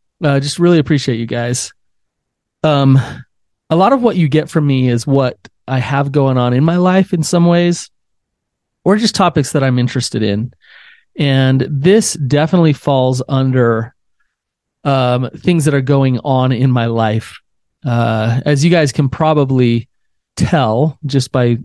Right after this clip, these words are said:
knowing me and listening to me and understanding what I, I talk about. Um, one thing that I'm going through is, uh, I was raised Mormon or L D S, Latter-day Saint,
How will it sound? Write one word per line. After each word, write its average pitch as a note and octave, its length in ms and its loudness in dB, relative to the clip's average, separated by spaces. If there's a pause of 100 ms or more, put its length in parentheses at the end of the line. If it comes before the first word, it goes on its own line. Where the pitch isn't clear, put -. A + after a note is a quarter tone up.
knowing B2 560 2
me B2 160 0
and A#2+ 80 2
listening B2 400 2
to - 160 -4
me A#2 280 2
and A2 220 -2 (460)
understanding B2+ 480 0
what A2+ 100 2
I, A2 140 -2 (200)
I A#2+ 100 -2
talk B2+ 260 0
about. G#2 340 -4 (680)
Um, C3+ 180 0
one D#3+ 180 2
thing E3 180 2
that C#3 100 2
I'm B2+ 160 0
going B2 340 0
through A#2+ 540 0 (200)
is, A#2+ 540 -2 (920)
uh, B2 420 2
I C#3+ 120 0
was C3+ 180 2
raised C3+ 400 2
Mormon D3 640 2 (180)
or B2 380 0
L C#3 160 0
D B2+ 160 2
S, B2 240 0
Latter-day B2 380 0
Saint, B2 420 -2